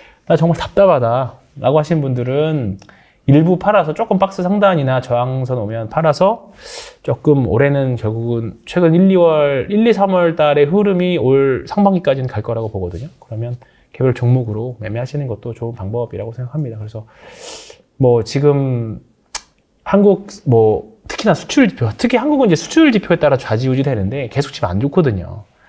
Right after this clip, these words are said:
근데 이게 만약에 요대로, 요 예상치대로 반도체가 살아난다면 지금 가장 엄청 엉망이라고 해도 또 수출 무역 지표들이 다 좋아지겠죠. 그러면 주가는 이미 올라가져 있을 거예요.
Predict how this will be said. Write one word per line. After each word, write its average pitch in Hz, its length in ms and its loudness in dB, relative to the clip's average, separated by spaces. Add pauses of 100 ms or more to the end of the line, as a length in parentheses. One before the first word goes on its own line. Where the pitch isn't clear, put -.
(360)
근데 220 200 4
이게 185 340 4
만약에 202 300 2
요대로, 220 680 4 (480)
요 165 120 6
예상치대로 175 920 2
반도체가 160 500 2
살아난다면 123 800 -2 (580)
지금 202 340 4
가장 156 500 0
엄청 160 300 2
엉망이라고 156 680 4
해도 208 520 2 (260)
또 254 480 4 (400)
수출 214 580 4 (500)
무역 170 300 4
지표들이 143 280 -2
다 110 80 -2
좋아지겠죠. 151 600 -2
그러면 151 240 0
주가는 170 280 -6
이미 139 100 -4
올라가져 139 320 -2
있을 - 200 -6
거예요. 78 380 -12